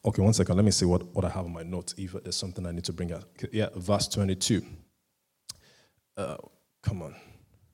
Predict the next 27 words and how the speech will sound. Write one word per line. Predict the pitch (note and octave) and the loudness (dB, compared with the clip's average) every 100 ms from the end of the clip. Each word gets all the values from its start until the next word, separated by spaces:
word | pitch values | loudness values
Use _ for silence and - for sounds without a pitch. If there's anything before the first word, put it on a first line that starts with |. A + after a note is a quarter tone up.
| _ _ _ _ - | _ _ _ _ 0
It | |
said, | - C3+ - | 2 4 12
"Tongues | G3+ A3 B3 A3 - - - _ _ _ - | 12 12 12 10 6 -2 -10 _ _ _ 6
then | B2 D3 A#2 A#2 | 10 12 10 10
are | A2+ | 10
a | A2+ | 10
sign, | - - D#3+ G#2 F#2 G2+ | 8 8 10 10 6 10
not | B2+ | 10
for | - C3 | 10 6
believers, | A2 A2 B2 B2+ F#2+ F2+ | 8 10 12 10 8 4
but | - G2+ | 2 2
for | G#2+ - | 4 8
unbelievers. | A#2+ G#2 G2 G2+ F2 - - _ _ _ _ | 8 10 8 8 6 0 -8 _ _ _ _
Prophecy, | - F3+ D3 - G#2+ | 12 12 12 8 6
however, | - D3 B2 G#2+ F#2+ - | 12 12 12 12 8 4
is | G#2+ G2+ | 4 4
not | A2+ A#2 B2+ - | 6 8 8 4
for | - - - A2 G2+ - | -4 4 10 10 8 10
unbelievers, | C3 B2+ A2 G#2 G#2 F#2+ F2+ | 10 12 8 8 6 4 2
but | F#2 | -2
for | G2 | 0
believers." | F2+ G2 G#2 F#2 - - - - - | 2 4 4 4 -2 -10 -18 -8 6
So | C#3 C#3 | 8 8
if | G3 A#3 F3+ | 6 10 12
the | C3+ | 12
whole | - F3+ G3+ | 10 8 8
church | - - - E3 C3+ | 2 0 2 4 2